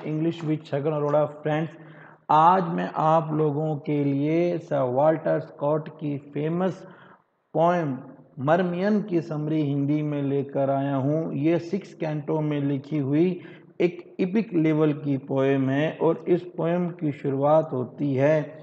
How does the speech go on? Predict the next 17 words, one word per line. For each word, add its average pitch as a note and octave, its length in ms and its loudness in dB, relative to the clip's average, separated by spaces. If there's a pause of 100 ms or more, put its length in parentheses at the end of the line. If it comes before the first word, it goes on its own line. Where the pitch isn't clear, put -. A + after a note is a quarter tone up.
(280)
तो C#3+ 80 0
हमें D3+ 260 0
पता C#3+ 340 0
चलता C3+ 480 -2
है C#3 280 2
कि C#3+ 260 -4
ये D3+ 120 0 (140)
poem C3+ 380 -2
मरमियन C#3 600 0
नाम C3+ 300 0 (100)
के D#3+ 160 -2 (180)
एक C#3+ 140 -6
knight C3+ 540 0
के C#3 160 -4
बारे B2 340 -4
में B2 160 -4
है। G2 380 -12